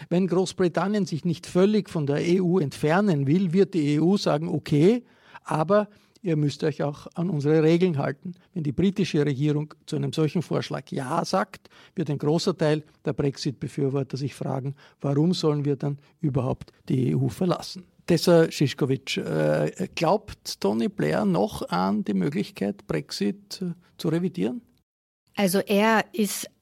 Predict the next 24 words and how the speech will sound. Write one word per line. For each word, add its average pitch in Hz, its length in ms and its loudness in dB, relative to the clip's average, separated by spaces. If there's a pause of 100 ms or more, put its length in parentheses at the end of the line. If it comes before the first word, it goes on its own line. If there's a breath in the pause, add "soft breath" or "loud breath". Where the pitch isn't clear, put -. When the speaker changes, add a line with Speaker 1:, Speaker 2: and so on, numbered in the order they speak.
(160)
Speaker 2:
kein 202 360 0
objektiver 190 720 -2
Beobachter 175 600 -4
des 170 200 -8
Brexit-Prozesses. - 1000 -10
Er 180 160 -4
ist - 140 -8
der 180 80 -4
proeuropäischste 185 1040 -4
Premierminister, 180 840 -2
den 170 220 -10
Großbritannien 185 760 -6
jemals 175 480 -6
hatte. 160 300 -12 (400 loud breath)
Er 180 180 -4
hat 196 140 -4
die 196 100 -2
Osterweiterung 175 880 -2
durchgesetzt. 175 480 -8
Er 185 220 -4
wollte, 196 320 0
dass 185 240 -2
sein 180 320 0
Land 175 360 -2